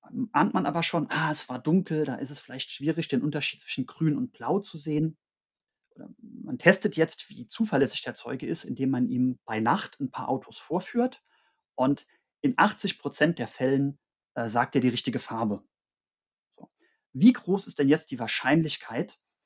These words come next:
dass auch wirklich das blaue Taxi den Unfall verursacht hat oder ein blaues Taxi den Unfall verursacht hat? Die meisten Leute würden jetzt hier sagen, „Na ja, achtzig Prozent. Wenn doch der Zeuge in achtzig Prozent der Fälle die Farbe richtig erkennt,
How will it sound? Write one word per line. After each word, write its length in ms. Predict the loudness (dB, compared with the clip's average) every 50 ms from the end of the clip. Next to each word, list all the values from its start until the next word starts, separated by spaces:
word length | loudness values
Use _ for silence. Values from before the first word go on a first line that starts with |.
| _ _
dass 160 | -4 -4 -4
auch 140 | -4 -2 0
wirklich 220 | -2 -2 -2 -4
das 180 | -4 -4 -6 -6
blaue 360 | -8 -6 -2 0 2 2 2
Taxi 420 | 0 -2 -10 -10 -10 -8 -6 -4 -2
den 140 | -2 -2
Unfall 360 | -2 -2 -4 -4 -4 -8 -10 -10
verursacht 480 | -8 -4 -4 -2 -2 -2 -4 -6 -8
hat 100 | -16 -14
oder 240 | -12 -10 -10 -8 -4
ein 260 | 2 4 4 4 4
blaues 340 | 2 -4 -6 -6 -6 -6 -8
Taxi 300 | -12 -18 -18 -16 -14 -12
den 160 | -10 -10 -10
Unfall 320 | -10 -12 -14 -14 -16 -18 -14
verursacht 460 | -8 -4 -4 -4 -4 -6 -10 -14 -18
hat? 160 | -20 -20 _ _ _ _ _ _ _ _ _ _ _ _ _ _
Die 60 | 4
meisten 360 | 4 6 6 4 4 4 4 2
Leute 320 | 4 2 2 0 0 0
würden 140 | 0 2 2
jetzt 200 | 0 -2 0 0
hier 100 | -2 0
sagen, 420 | 2 2 2 2 2 0 -2 -2 _
„Na 120 | -2 2
ja, 180 | 4 4 4 2
achtzig 420 | 2 -2 -4 -4 -6 -8 -8 -8 -8
Prozent. 520 | -8 -10 0 4 4 6 6 4 2 -2 _ _ _
Wenn 200 | -6 -2 0 2
doch 140 | 2 0 -2
der 180 | -4 -8 -8 -8
Zeuge 400 | -8 -2 2 4 4 4 4 2
in 240 | 2 0 -2 0 0
achtzig 420 | 0 0 -2 -4 -8 -8 -8 -8
Prozent 400 | -12 -16 -10 -6 -4 -4 -2 -4
der 100 | -4 -8
Fälle 380 | -6 -2 2 4 4 4 2 0 _ _ _ _ _ _
die 80 | -10 -10
Farbe 400 | -6 -2 0 0 2 0 0 -2
richtig 320 | -2 -2 0 -2 -2 -2 -4
erkennt, 480 | -6 -8 -6 -2 0 2 0 0 -2